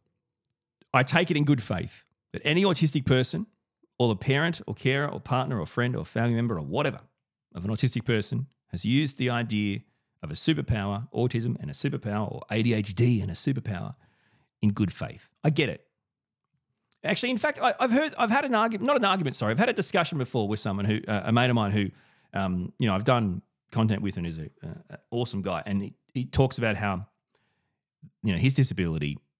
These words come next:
uh, is, in fact, like a superpower. And I, I, and I, I once said to him, "You know, I just don't, I'm sorry, but I just don't get your premise here." I, I said, "Okay, so, you know, this dis-,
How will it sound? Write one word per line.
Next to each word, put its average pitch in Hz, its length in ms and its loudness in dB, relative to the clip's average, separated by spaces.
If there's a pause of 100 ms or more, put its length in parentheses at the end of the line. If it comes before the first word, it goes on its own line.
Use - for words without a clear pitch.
uh, - 200 -14 (880)
is, 147 240 2
in 101 120 2
fact, 156 320 -2
like 95 160 -2
a - 40 -2
superpower. - 480 -4 (240)
And 175 100 0
I, 208 240 2
I, 180 320 0 (120)
and 147 140 2
I, 160 240 0 (300)
I 127 80 0
once 175 220 2
said 185 100 -2
to 170 60 -2
him, 156 80 0
"You 214 60 -4
know, 254 100 -4
I 196 80 0
just 175 240 -4
don't, 156 200 0
I'm 127 100 0
sorry, 208 300 0
but 135 100 -2
I 156 40 -6
just 180 180 -4
don't 123 180 -2
get 139 200 -4
your - 100 -10
premise - 400 0
here." - 240 -6 (1400)
I, - 260 2
I - 20 2
said, 180 220 0
"Okay, 170 220 4
so, 147 200 4 (960)
you 147 80 2
know, 131 100 6
this 202 180 0
dis-, 160 260 2